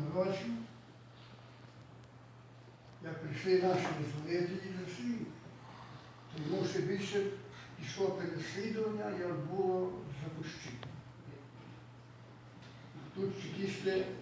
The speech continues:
вели себе більш жорстоко. За німців він трохи був вільніший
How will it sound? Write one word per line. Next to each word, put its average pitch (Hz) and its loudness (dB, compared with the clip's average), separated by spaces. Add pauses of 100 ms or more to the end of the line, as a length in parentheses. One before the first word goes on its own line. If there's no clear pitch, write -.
(440)
вели 185 8
себе 180 4 (300)
більш 190 4 (600)
жорстоко. - 0 (2750)
За 156 4
німців 214 10
він 226 4
трохи 196 4
був 190 4
вільніший 185 6